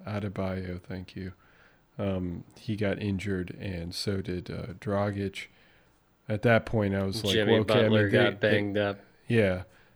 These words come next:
Speaker 1: They already have a slim chance of winning the, the series,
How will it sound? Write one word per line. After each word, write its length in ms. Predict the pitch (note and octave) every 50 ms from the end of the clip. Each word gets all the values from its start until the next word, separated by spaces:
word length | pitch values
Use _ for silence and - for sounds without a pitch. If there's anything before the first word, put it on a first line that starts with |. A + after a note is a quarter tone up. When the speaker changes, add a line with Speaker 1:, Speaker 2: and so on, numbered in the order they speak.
| _ -
Speaker 1:
They 160 | A#2+ B2 A#2
already 600 | - A#2 C3 C3+ C3 A#2 G#2+ A2+ A2+ A2+ A#2 A2 F#2
have 460 | E2+ F2+ G2 G2 G2 F#2+ F#2 - - - _ -
a 60 | A2
slim 540 | - - - - - A#2 A2+ A#2 A2+ A2 G#2+
chance 420 | G#2 - - A2+ G#2+ G#2 G2+ - -
of 140 | G2 F#2 G2
winning 420 | G2+ G2+ G2+ G2 F#2 F2+ F#2 F#2+ G#2+
the, 180 | G#2 F#2+ - - - - -
the 60 | A#2
series, 640 | - - - A#2 A#2 G#2+ G2+ F#2 F2+ F2+ F2+ -